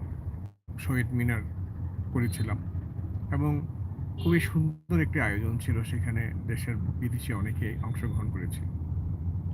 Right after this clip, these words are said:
আজকে, এ, যে বিষয়টা নিয়ে আলাপ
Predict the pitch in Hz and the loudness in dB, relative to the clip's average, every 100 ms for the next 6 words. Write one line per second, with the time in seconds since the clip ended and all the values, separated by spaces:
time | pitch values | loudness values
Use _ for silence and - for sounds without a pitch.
0 | - - - - - - - - - - | -2 -2 -2 -2 -2 0 0 0 0 0
1 | - - - - - 131 - - 208 208 | 0 -2 -2 -2 0 2 2 0 2 4
2 | 190 175 180 175 151 170 160 156 175 170 | 4 4 6 4 6 6 6 4 2 4
3 | 165 170 151 143 | 6 6 6 4